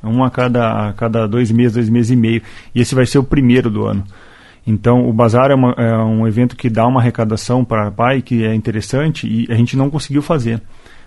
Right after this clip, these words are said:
Então, a importância dele é tão grande. Eu vou só te dar um, um, uma, um exemplo de como são os custos e arrecadação da apai. Hoje, o custo da apai é de acima de quinhentos mil reais mês fixo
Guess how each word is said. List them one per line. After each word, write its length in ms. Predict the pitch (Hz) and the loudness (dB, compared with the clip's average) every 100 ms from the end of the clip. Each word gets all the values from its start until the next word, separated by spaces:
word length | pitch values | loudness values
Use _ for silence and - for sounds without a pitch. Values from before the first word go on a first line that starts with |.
| - | -6
Então, 260 | 110 120 123 | -2 0 2
a 40 | 123 | 2
importância 520 | 117 135 123 151 135 | 2 2 2 0 0
dele 180 | 143 156 | 0 0
é 60 | |
tão 240 | 143 165 170 | 0 0 0
grande. 500 | 123 151 190 110 90 - - - 117 | 0 0 0 -2 -6 -10 -20 -12 -4
Eu 80 | |
vou 100 | 107 | -2
só 180 | 127 135 | 0 0
te 120 | 131 | 0
dar 100 | 135 | 2
um, 180 | 139 147 135 | 2 0 0
um, 360 | 131 127 123 120 | 2 4 2 2
uma, 160 | 117 | 2
um 300 | 117 117 117 | 2 0 0
exemplo 340 | 113 117 120 127 | 2 2 0 -2
de 80 | 117 | -2
como 260 | 131 139 | 0 0
são 200 | 123 143 | -2 -4
os 100 | 131 | -4
custos 460 | - 135 160 - 147 | -6 -4 -4 -2 -2
e 40 | |
arrecadação 440 | 135 139 135 131 139 | -2 -2 -4 -4 -6
da 60 | |
apai. 260 | 139 120 107 | -4 -2 0
Hoje, 280 | 151 165 123 | 2 2 0
o 100 | 120 | -6
custo 500 | - 156 185 - 117 | -4 -4 -4 -6 -6
da 220 | 107 120 | -2 -2
apai 400 | 139 110 139 123 - - - - | -2 -2 -2 -4 -8 -20 -20 -10
é 140 | 120 117 | -2 0
de 140 | 117 | 0
acima 280 | 120 160 170 | 0 0 0
de 100 | 151 | -2
quinhentos 280 | 156 151 139 | -2 -4 0
mil 160 | 135 | 0
reais 260 | 131 127 135 | 2 2 0
mês 400 | 123 117 117 - | 2 2 0 -6
fixo 580 | - - 135 - - 101 | -14 -8 -8 -8 -10 -12